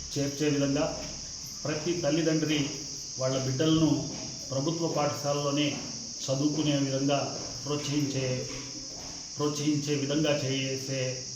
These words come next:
ప్రధానమైన ఉద్దేశంతో ఈ కార్యక్రమాన్ని ఏర్పాటు చేయడం జరిగింది. ఈరోజు ఏ కార్పొరేట్ పాఠశాలలో కూడా లేనటువంటి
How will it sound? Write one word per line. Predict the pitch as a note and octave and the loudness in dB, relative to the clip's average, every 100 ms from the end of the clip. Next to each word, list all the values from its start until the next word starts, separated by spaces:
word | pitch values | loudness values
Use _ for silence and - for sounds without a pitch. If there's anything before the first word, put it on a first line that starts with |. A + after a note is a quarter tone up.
| - - A#2 | -10 -8 -4
ప్రధానమైన | A#2+ C#3+ E3 D#3 C#3+ | 2 4 6 6 4
ఉద్దేశంతో | B2+ C3+ B2+ B2+ B2+ D3+ C#3+ - - - - C3+ | 2 0 -2 -2 -2 0 0 -4 -8 -10 -8 -6
ఈ | B2 | 0
కార్యక్రమాన్ని | B2+ A2 C3 B2+ C3 C3 | 0 0 0 0 0 0
ఏర్పాటు | B2 B2 A#2 B2 | -2 -4 -4 -2
చేయడం | A#2 A#2 | -2 0
జరిగింది. | A2+ A2+ A#2 C#3 - - - - - - - - - - - - - - - | 0 -2 -4 -4 -6 -8 -10 -8 -8 -8 -8 -10 -8 -10 -10 -8 -8 -8 0
ఈరోజు | C#3+ D#3 F3 F#3 E3 D#3 - - - - - - A#2+ | 4 6 4 4 4 4 0 -6 -8 -8 -10 -8 0
ఏ | D3 E3+ F#3 F3+ - - | 6 8 8 6 0 -4
కార్పొరేట్ | D3 D#3 D3+ D#3+ D#3+ - | 0 0 2 2 2 2
పాఠశాలలో | C#3+ - D3+ D3 D3 D3 | 0 0 0 2 2 2
కూడా | D3 D3 C#3+ | 0 2 2
లేనటువంటి | C#3 C3+ C#3 C#3 C3 C3 | 2 2 0 0 -2 -2